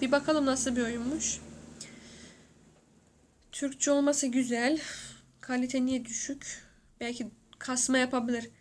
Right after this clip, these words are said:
Düşman yavaş hareket mi eder? Kolay olunca böyle oluyormuş. Bu da kaçmalı bir oyun mu ya? Altı hayat, üç kaybeder. Hayalet modunda ne oluyor? Neyse kolay yapacağım ben.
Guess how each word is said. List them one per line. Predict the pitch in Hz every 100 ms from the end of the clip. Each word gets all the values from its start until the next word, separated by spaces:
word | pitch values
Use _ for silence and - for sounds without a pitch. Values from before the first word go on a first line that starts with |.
| _ _ -
Düşman | 240 - 262 262
yavaş | 254 254 262 262 262 -
hareket | 247 247 254 247 254
mi | 240
eder? | 233 247 262 - _ _
Kolay | - 226 240 247
olunca | 254 254 247
böyle | 247 247
oluyormuş. | 240 233 254 285 - - _ _ _ _ 269
Bu |
da | 302
kaçmalı | 302 302 294 294 311 311
bir | 285
oyun | 269 247 240
mu | 240
ya? | 240 247 247 247 - _ _ _ _ _ _ -
Altı | - 247 247 269
hayat, | 254 247 254 285 - - -
üç | 254 -
kaybeder. | - 254 240 233 233 269 269 _ _ _
Hayalet | - 233 254 285 320
modunda | 320 320 330 330
ne | 302
oluyor? | 247 240 269 330 330 _ _ _ _ _ _ _ _ _ -
Neyse | 254 247 247
kolay | - 247 254 247
yapacağım | 233 220 233 233 226
ben. | 233